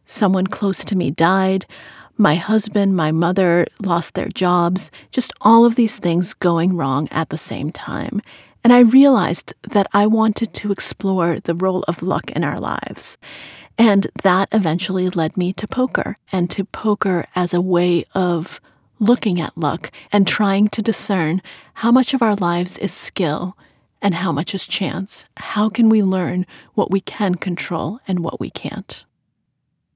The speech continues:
If I had to describe what it was like to record my audiobook in one word, that word would be exhausting. I remember after recording The Confidence Game, my last book, I said I was never going to record an audiobook again because it just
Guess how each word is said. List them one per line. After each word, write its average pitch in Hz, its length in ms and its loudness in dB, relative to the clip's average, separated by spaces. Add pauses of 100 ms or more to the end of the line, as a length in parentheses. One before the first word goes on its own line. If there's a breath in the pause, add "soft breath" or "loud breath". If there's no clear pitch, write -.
(680)
If 254 260 4
I 247 180 6
had 302 220 4
to 302 80 0
describe 190 640 2
what 208 380 2
it 233 100 0
was 226 200 2
like 175 220 0
to 214 120 -2
record 196 380 0
my 208 280 2
audiobook 180 520 0
in 196 280 0
one 196 240 0
word, 175 400 -2 (500 loud breath)
that 220 280 4
word 247 240 4
would 214 180 2
be 185 360 0 (540)
exhausting. 190 840 0 (720 loud breath)
I 240 120 6
remember 247 600 8 (220)
after 208 260 2
recording 202 520 2
The 185 60 -4
Confidence 196 680 -2
Game, 156 280 -2
my 180 160 -2
last 170 360 -2
book, 339 280 -2
I 190 100 -2
said 185 360 0
I 175 120 0
was 175 200 0
never 185 340 0
going 185 280 -2
to - 100 -10
record 165 540 -4
an - 180 -4
audiobook 165 560 -4
again - 460 -6
because 185 320 -4
it - 80 -6
just - 260 -8